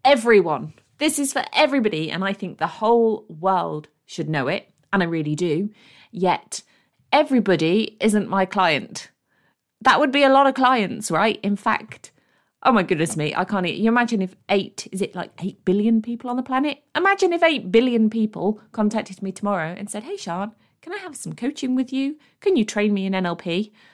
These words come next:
I mean, goodness me. Uh, yeah, anyway. So I've been l-, kind of really turning inwards to think, "What is it I really, really want?" Because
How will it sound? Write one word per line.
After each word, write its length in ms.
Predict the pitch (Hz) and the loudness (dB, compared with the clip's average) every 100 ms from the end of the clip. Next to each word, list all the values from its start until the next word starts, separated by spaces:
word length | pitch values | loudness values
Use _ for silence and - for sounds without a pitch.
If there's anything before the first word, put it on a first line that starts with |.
| _ | _
I 60 | 196 | -2
mean, 360 | 208 196 185 - | 0 0 -4 -4
goodness 360 | - 208 185 - | -2 0 0 -2
me. 240 | 151 151 - _ | -4 -4 -10 _
Uh, 80 | - - | -14 -4
yeah, 240 | 175 - - | 0 0 2
anyway. 420 | 185 160 127 147 _ _ - - - _ _ | 2 4 0 -2 _ _ -20 -20 -20 _ _
So 540 | - 247 240 226 - - _ _ _ _ | -2 2 4 2 -2 -10 _ _ _ _
I've 160 | 285 302 | -4 0
been 460 | 294 240 208 196 - _ _ _ _ _ _ _ _ 214 | 0 0 0 -4 -10 _ _ _ _ _ _ _ _ 0
l-, 320 | 214 - 214 185 | 2 4 2 0
kind 220 | 254 240 | 2 2
of 100 | 233 247 | 2 0
really 280 | 240 311 339 | 0 2 2
turning 460 | 320 - 254 233 220 | 0 0 2 2 2
inwards 760 | 214 190 147 160 - - - - _ - | 2 2 2 -2 -4 -6 -6 -12 _ -8
to 80 | 214 | -6
think, 340 | - 170 151 | -4 -4 -4
"What 380 | - - 160 240 | -10 -12 -4 0
is 180 | 269 220 | 0 0
it 180 | 180 - | -4 -6
I 300 | 165 165 160 _ - | -6 -4 -6 _ -10
really, 720 | 156 175 175 170 160 160 - | -2 2 2 2 -2 -6 -10
really 540 | 151 143 160 151 147 139 | -10 -6 -4 -2 -2 -4
want?" 560 | 123 92 107 - - _ _ _ _ _ _ _ | -6 -8 -12 -12 -12 _ _ _ _ _ _ _
Because 720 | 180 170 196 147 156 - - | -4 -2 0 0 -2 -6 -8